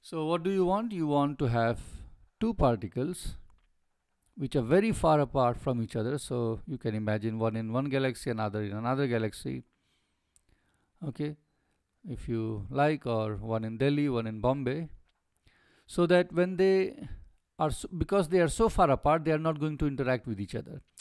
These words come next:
So you can treat these as two individual single particles. Okay,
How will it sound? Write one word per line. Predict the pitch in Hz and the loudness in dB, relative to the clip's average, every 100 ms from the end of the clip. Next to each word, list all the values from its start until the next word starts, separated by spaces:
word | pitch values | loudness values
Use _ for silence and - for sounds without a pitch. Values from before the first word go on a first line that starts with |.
| - | -6
So | - | 0
you | 127 | 0
can | 120 135 | 2 -2
treat | - 180 156 | 0 0 0
these | 143 139 131 | -2 0 0
as | 123 - | 0 -2
two | - 170 170 - | 0 0 0 -4
individual | 151 151 151 135 139 | -2 0 0 -2 -6
single | - 135 120 | -6 -6 -6
particles. | - 101 - - - - _ _ _ - 185 | -4 -6 -8 -18 -20 -20 _ _ _ -20 -16
Okay, | - 185 | -10 -12